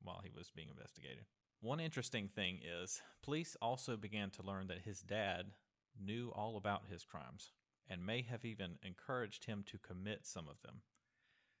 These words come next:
They arrested him three times over the months while they were investigating Eon, but they just couldn't make anything stick. They would have,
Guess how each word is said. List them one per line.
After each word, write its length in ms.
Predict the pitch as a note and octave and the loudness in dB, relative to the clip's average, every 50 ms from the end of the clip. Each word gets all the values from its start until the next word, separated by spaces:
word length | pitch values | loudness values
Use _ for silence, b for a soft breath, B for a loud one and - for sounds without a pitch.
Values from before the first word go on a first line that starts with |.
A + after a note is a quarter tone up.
| b _ | b _
They 140 | - G#2 A2+ | 4 6 6
arrested 460 | A#2 A2+ A#2 A#2+ B2 B2+ - - G2+ G2+ | 6 8 8 6 6 6 4 0 0 2
him 200 | A#2 A2+ G2+ F#2 | 2 2 2 0
three 360 | - - - B2 C#3 D#3+ F3 | -2 -4 0 2 2 2 2
times 640 | - - C3+ A#2 G2+ E2+ D#2+ D#2 E2 G#2 - - - - - | 2 2 2 4 4 4 2 0 -4 -4 -6 -8 -8 -4 -2
over 200 | G#2 F#2+ G2 G2 | -2 -2 0 0
the 80 | F2+ | 0
months 340 | F2+ F#2+ F#2 F2 - - - | 2 2 2 0 0 -2 -2
while 140 | F#2+ F#2 F2 | 0 0 0
they 120 | F2 F2+ | 0 0
were 120 | F2 F2 F2 | -2 -4 -6
investigating 760 | F2+ - G2 F#2+ F#2+ - - F#2+ G2+ F#2+ F2+ E2+ F2 F2+ - G#2+ | -2 0 0 0 0 -2 -4 -2 0 0 2 0 0 -2 -2 -4
Eon, 380 | A2 G2 E2+ - E2 G2 A#2 - b b b b b b b b b b b b _ - | -4 -4 -2 -4 -4 -4 -6 -6 b b b b b b b b b b b b _ 0
but 260 | G2+ G#2 G2 F2+ D2 - | 4 6 6 6 6 4
they 100 | G2 F#2 | 0 0
just 240 | G2 G2+ G2 - | 2 -2 -2 0
couldn't 260 | - - - - F2 F2 | 0 -2 -2 -2 -4 -4
make 320 | F2 E2+ D#2 - - - - | -4 -4 -4 -6 -10 -8 -4
anything 340 | F#2+ F#2 F2+ F2+ - F2 F2 - | -2 -2 -2 -2 -4 -8 -8 -6
stick. 320 | - - - - C#2+ C2+ - - - - | -6 -6 -4 -4 -4 -6 -8 -12 -6 -2
They 100 | G2 F2 | 0 0
would 220 | F2+ E2+ F2 F2+ F#2 | 0 0 -2 -4 0
have, 380 | G2 G2+ G2 F#2+ F#2 F#2 F#2 | 2 4 4 6 4 4 0